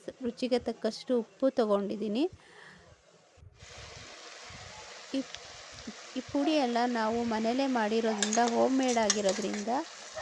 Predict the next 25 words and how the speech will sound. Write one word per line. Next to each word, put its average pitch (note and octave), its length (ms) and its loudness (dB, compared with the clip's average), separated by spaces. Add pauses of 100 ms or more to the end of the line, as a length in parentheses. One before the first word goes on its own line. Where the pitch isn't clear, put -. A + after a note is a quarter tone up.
(120)
ನಾನೇನು C4 420 2
ಮಿಕ್ಸಿಲಿ B3 580 2
ರುಬ್ಕೊಳ್ಳಲ್ಲ. A3+ 680 2 (440)
ಕಾಯಿ A#3+ 400 2 (500)
ಆ, A3+ 100 -4 (420)
ನಾವು A3 300 -2
ಹುರ್ಕೊಂಡಿರೋಂಥ A#3 720 2 (180)
ಐಟಮ್ಸ್‌ನ A3+ 540 2
ಅಷ್ಟೇ B3+ 320 -2
ನಾನು A#3 200 -2
ರುಬ್ಕೊಳ್ಳೋದು. G#3+ 680 2 (540)
ಡೈರೆಕ್ಟ್ B3 520 0
ಹಾಗೆ A#3 420 2
ಹಾಕ್ತೀನಿ, A3 540 -2 (100)
ಯಾಕಂದರೆ B3 360 -2
ಫುಲ್ C#4+ 360 0
ನೈಸ್ B3 320 0
ಆಗಿರುತ್ತೆ, A3 480 2
ನೈಸ್ A3 540 -4
ಪೌಡರ್ A3 400 4
ಇರುತ್ತೆ, G#3+ 340 -2
ಅದರಿಂದ A3+ 420 0
ಏನು A3 220 -2
ರುಬ್ಕೊಳ್ಳೋ A3+ 640 2
ಅವಶ್ಯಕತೆ A#3 680 2